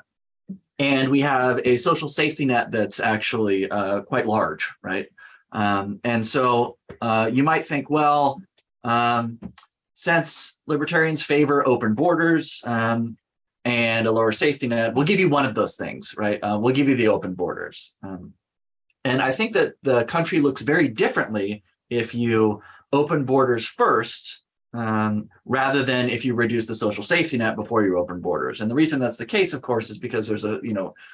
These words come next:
whatever amount of wealth there is in the country, let's say it's X, right? Um, if you open those borders, um,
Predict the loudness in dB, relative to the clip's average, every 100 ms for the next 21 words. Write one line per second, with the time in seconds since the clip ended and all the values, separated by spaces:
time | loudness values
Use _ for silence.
0 | -10 0 2 4 4 2 2 0 2 2
1 | 2 0 0 -2 -6 -4 -6 -4 -2 -2
2 | -2 -6 -2 -2 -2 -6 -8 0 0 0
3 | -4 -10 -8 -4 -4 -6 -14 -20 -6 -2
4 | -2 -2 0 2 4 2 2 0 0 -2
5 | 0 2 4 4 4 0 -8 _ _ -4
6 | 0 0 0